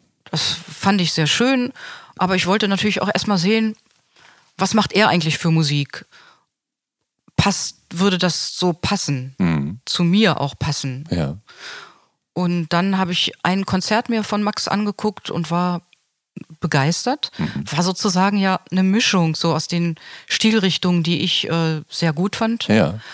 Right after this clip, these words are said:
Speaker 1: Und ich mochte ihn als Persönlichkeit eben auch sehr gern.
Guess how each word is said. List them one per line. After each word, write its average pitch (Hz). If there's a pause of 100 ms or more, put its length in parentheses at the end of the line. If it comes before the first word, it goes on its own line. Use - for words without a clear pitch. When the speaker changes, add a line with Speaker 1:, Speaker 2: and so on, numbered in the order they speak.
(960)
Speaker 1:
Und 180
ich 160
mochte 196
ihn 185
als 175
Persönlichkeit 165
eben 147
auch 143
sehr 151
gern. 143